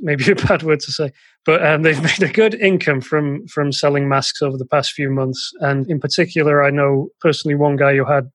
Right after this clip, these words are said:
the two best-selling masks on Redbubble for, for the first few months of the pandemic. And yeah, it really, <laughs> really was great. The funny thing about that is he had these designs which were not, he didn't create new designs for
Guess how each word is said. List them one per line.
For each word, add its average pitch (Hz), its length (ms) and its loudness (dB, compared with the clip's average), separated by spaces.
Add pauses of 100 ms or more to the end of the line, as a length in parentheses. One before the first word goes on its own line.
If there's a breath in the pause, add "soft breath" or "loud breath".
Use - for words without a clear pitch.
the 143 160 0
two 160 320 0
best-selling 147 640 0
masks - 320 -4
on 135 80 -4
Redbubble 160 540 0
for, 143 280 -2 (240 soft breath)
for - 140 -8
the 131 80 -2
first 147 320 0
few 156 120 -2
months 151 280 0
of 151 60 -4
the 147 60 -6
pandemic. 151 640 0
And 139 240 -2
yeah, 139 220 2 (100)
it 170 160 -4
really, 151 380 2 (180)
<laughs> - 600 -8
really 165 200 2
was 151 120 0
great. 151 240 0
The 160 80 -8
funny 254 200 2
thing 180 160 2
about 160 260 2
that 156 140 2
is 151 120 0
he 160 140 -2
had 180 180 2
these 156 180 -4
designs 151 480 0
which 131 180 -8
were 151 60 -2
not, 180 300 0 (280 soft breath)
he 160 60 -2
didn't 185 220 0
create 156 320 0
new 156 160 -2
designs 143 480 -2
for 139 460 -2